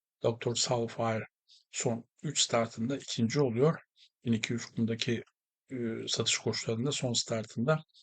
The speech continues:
favori olduğu koşuda, e, protesti sonucu üçüncülüğe indirilen bir isim. Sekiz numaralı Keep It In Classy,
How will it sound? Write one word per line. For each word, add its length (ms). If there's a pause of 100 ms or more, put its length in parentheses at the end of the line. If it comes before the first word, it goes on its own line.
(400)
favori 320
olduğu 320
koşuda, 560 (480)
e, 60 (420)
protesti 440
sonucu 380
üçüncülüğe 540
indirilen 420
bir 60
isim. 220 (840)
Sekiz 340
numaralı 320
Keep 260
It 180 (260)
In 200
Classy, 480